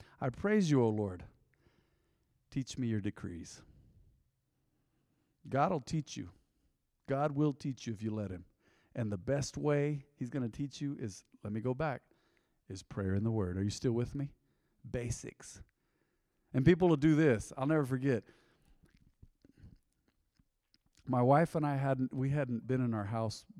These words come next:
very long. We're, um, maybe a few months. But I remember a young lady came to the door,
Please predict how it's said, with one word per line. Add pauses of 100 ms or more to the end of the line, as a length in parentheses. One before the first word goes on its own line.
very
long.
We're, (920)
um, (640)
maybe
a
few
months.
But
I
remember
a
young
lady
came
to
the
door,